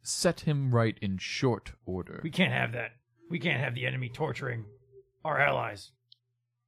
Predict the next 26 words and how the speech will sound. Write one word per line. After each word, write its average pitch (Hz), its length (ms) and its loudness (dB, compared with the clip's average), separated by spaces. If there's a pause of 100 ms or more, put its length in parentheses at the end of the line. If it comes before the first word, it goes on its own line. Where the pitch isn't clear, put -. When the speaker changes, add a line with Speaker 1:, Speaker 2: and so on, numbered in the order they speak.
(960)
Speaker 2:
Tell 220 220 6
Twitch - 500 0 (160)
that 147 80 -6
he's 151 120 -2
an 151 80 -2
officer 147 420 2
now, 113 280 -2 (500)
that 143 60 0
he's 156 100 0
been 147 140 -2
promoted, 143 420 0 (600)
and 143 120 0
I'd 147 40 4
like 165 120 4
to 147 80 -4
see 175 160 0
him 151 200 2 (300)
on 165 100 -2
the 160 60 -2
McClellan 143 440 2
the 139 60 -2
next 135 200 -2
time 151 180 2
we're 143 100 2
up - 140 0
there. 120 260 -6